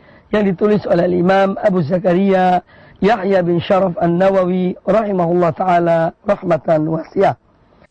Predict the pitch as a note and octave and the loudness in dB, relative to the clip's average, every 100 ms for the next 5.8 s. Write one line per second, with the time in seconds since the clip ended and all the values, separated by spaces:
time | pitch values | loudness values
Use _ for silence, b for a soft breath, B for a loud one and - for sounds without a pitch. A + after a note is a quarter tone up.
0 | _ _ _ _ _ _ _ G3 D4 F4 | _ _ _ _ _ _ _ -2 -2 0
1 | E4+ C#4 D4+ C#4 C#4 - B3 B3 - _ | -2 0 0 -2 -2 -2 -2 -4 -8 _
2 | _ _ G3+ C#4+ C#4+ - G#3 G#3 F#3+ A3 | _ _ -2 0 -2 -2 -4 -2 -4 -4
3 | - _ _ _ _ - - A#3+ - - | -12 _ _ _ _ -12 -8 -8 -6 -4
4 | B3 B3+ C#4 C#4 C#4 C#4+ - B B _ | -4 -2 -2 0 -2 -6 -14 B B _
5 | C4 B3+ C#4 C4+ A#3+ F3+ A#3 - | -6 -2 -2 -2 -2 -2 -2 -6